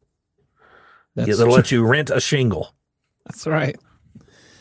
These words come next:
Speaker 1: Fun fact to know about wheat silos. Do you know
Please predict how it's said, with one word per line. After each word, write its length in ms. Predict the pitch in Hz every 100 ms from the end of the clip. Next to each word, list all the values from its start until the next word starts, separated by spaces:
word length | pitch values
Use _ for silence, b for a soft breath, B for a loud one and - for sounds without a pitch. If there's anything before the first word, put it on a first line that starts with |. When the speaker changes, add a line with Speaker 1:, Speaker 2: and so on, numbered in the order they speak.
| b b b b
Speaker 1:
Fun 240 | - 208
fact 260 | 220 208 190
to 60 | 196
know 180 | 180 190
about 280 | 175 135 117
wheat 240 | 165 -
silos. 760 | - - 123 117 113 107 110 -
Do 120 | 185
you 60 |
know 240 | 247 285